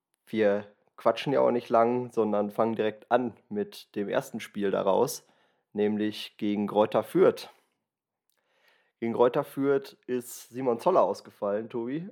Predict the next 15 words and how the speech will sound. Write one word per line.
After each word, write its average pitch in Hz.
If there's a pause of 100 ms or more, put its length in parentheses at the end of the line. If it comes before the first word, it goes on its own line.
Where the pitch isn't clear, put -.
und 113 (840)
Thomas 123
Reis 117
hat, 123
äh, 113 (120)
mit 113
einer 110
Aufstellung, 123
ja, 151 (140)
vielleicht 117
überrascht, 113
vielleicht 117
auch 113
nicht, 143 (640)
ähm, 120